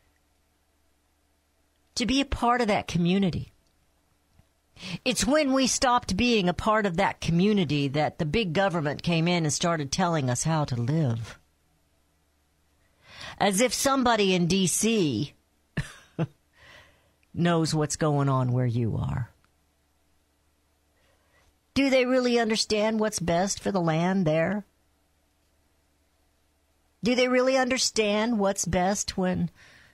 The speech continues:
one family loses everything? Whether it's the home in the fire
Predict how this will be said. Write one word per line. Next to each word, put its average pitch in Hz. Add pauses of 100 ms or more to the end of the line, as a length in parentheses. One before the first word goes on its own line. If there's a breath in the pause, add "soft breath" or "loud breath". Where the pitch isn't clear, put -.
(420 loud breath)
one 185
family 180
loses 175
everything? 208 (960 loud breath)
Whether 190
it's - (1080)
the 151
home 156
in 160
the 147
fire 170